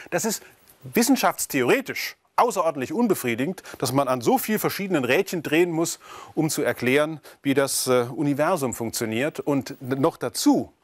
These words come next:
muss man an diesen verschiedenen Rädchen drehen, um zu verstehen,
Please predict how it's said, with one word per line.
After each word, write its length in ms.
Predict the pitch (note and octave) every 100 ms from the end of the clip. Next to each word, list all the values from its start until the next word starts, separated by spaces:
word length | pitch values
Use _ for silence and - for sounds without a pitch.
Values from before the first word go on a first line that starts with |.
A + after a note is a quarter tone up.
| - - -
muss 200 | D#3+ -
man 140 | C3
an 100 | A#2+
diesen 260 | E3+ A3 F#3+
verschiedenen 400 | C#3 F#3 F3+ B2+
Rädchen 360 | C#3 E3 F3
drehen, 280 | C#3+ D#3 E3 - -
um 160 | F#3 F3
zu 140 | D3+
verstehen, 640 | B2+ A2 - D#3 D#3+ G3+